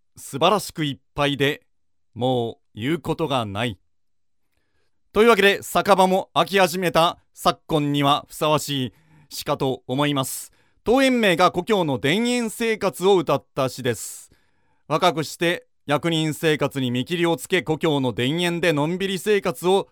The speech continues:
楽しんでいる。明日のことはわからないが、死んでしまったらどうにもならない。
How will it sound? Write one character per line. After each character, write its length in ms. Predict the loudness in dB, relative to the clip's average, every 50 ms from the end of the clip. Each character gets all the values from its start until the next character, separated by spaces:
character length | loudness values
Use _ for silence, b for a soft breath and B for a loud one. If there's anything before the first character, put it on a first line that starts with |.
| _ _ -8
楽 200 | -4 -2 -2 -2
し 140 | -2 -2 -4
ん 120 | -4 -2
で 100 | -2 -2
い 100 | -2 -4
る。 260 | -4 -8 -10 -10 -12 _ _ _ _ _ _ _ -6
明 140 | -4 -4 -4
日 100 | -2 -4
の 100 | -4 -2
こ 80 | -2
と 80 | 2 2
は 140 | 4 4 4
わ 100 | 4 2
か 120 | 2 0
ら 40 | 0
な 140 | 2 0 0
い 80 | 0
が、 200 | 0 0 -2 -2 -4 _ _ _ _ _
死 200 | -10 -6 -4 -2
ん 60 | -2
で 100 | -2 -2
し 120 | -2 -2
ま 80 | -2 -2
っ 100 | -2 -2
た 80 | -2
ら 120 | 0 0 0
ど 160 | 0 0 0
う 60 | 0
に 80 | 0 0
も 140 | -2 -4 -4
な 160 | -2 -2 -2
ら 80 | 0
な 100 | 0 -2
い。 140 | -2 -4 -6